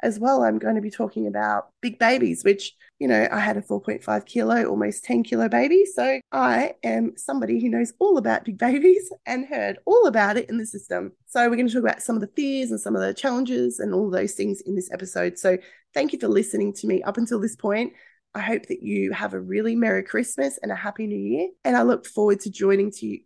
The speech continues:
joining you in twenty twenty-three, fresh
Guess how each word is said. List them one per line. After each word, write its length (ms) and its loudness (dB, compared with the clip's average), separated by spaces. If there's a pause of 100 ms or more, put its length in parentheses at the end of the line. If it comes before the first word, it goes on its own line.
joining 440 2
you 260 2 (160)
in 220 0
twenty 300 0
twenty-three, 800 0 (100)
fresh 500 0